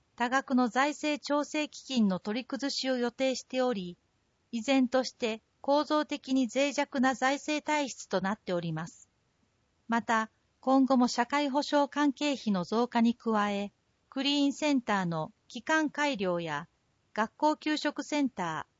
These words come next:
楠木学園の建設など大規模な事業を控えており、依然として厳しい財政状況が続くものと見込まれています。このような状況の中、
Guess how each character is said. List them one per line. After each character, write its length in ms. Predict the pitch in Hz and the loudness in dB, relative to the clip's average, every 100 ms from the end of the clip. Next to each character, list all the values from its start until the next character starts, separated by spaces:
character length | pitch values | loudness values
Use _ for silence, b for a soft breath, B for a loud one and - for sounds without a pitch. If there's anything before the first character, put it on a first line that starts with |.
| _ _ | _ _
楠 360 | 202 - 277 285 | -12 -2 0 0
木 140 | 285 | -2
学 320 | 311 294 247 | -2 -2 0
園 140 | 214 185 | 0 0
の 100 | 170 | -2
建 220 | 220 226 | -2 -2
設 280 | 240 - 226 | -2 -4 -2
な 140 | 214 | 0
ど 240 | 185 160 - | -2 -6 -4
大 220 | 220 302 | -2 -2
規 140 | - 311 | -2 0
模 140 | 285 | 2
な 140 | 208 | 2
事 140 | 190 233 | 0 -2
業 240 | 226 202 | 0 0
を 100 | 175 | 0
控 260 | - - 226 | -4 -8 -8
え 80 | 214 | -4
て 140 | 180 | -2
お 100 | 175 | -2
り、 240 | 165 160 - _ _ _ | -4 -10 -16 _ _ _
依 80 | 233 | -6
然 260 | 220 262 269 | 0 2 4
と 160 | 269 | 2
し 120 | 247 - | 0 0
て 280 | 233 226 - - | 0 -2 -6 -12
厳 260 | 247 254 | -6 -4
し 280 | 277 311 269 | -2 0 0
い 40 | 196 | 2
財 200 | 220 269 | 2 0
政 340 | - 294 277 | 0 0 2
状 180 | 294 277 | 2 0
況 260 | - 220 180 | 0 -2 0
が 100 | 170 | -4
続 300 | - 202 247 | -4 -4 0
く 140 | 269 | 2
も 120 | 247 | 4
の 120 | 247 | 4
と 120 | 247 175 | 2 -2
見 120 | 175 | -2
込 120 | 196 | 0
ま 120 | 190 | 0
れ 100 | 190 | 0
て 140 | 185 165 | -4 -4
い 120 | 156 | -4
ま 140 | 151 | -6
す。 240 | - - _ _ _ _ _ _ _ _ _ | -10 -18 _ _ _ _ _ _ _ _ _
こ 160 | - 277 | -2 0
の 120 | 294 | 2
よ 140 | 294 277 | 4 4
う 40 | |
な 120 | 226 | 2
状 200 | 196 226 | 0 -2
況 220 | 247 247 | -2 0
の 120 | 233 226 | 2 2
中、 400 | 233 - 185 | 0 -2 -4